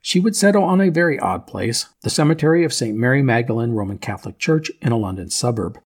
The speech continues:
which would only ignite more controversy. No one believed Burton was a Catholic, and they said he would be appalled at the location of his burial.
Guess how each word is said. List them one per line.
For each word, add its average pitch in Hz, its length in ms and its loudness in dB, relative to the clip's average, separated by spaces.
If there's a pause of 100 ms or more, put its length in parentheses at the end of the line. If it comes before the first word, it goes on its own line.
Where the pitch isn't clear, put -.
(160)
which 202 220 0
would 175 120 0
only 127 240 2
ignite 107 320 -6
more - 200 -6
controversy. 117 800 -6 (360)
No 165 120 2
one 131 160 2
believed 101 320 -4
Burton 98 200 -2
was 90 140 -6
a 95 60 -12
Catholic, - 580 -4
and - 80 2
they 127 60 4
said 127 240 2
he 127 80 0
would 143 140 0
be 143 120 2
appalled 143 420 -2
at 101 120 -6
the 101 60 -8
location 92 540 -4
of 87 80 -10
his 87 140 -12
burial. 95 600 -8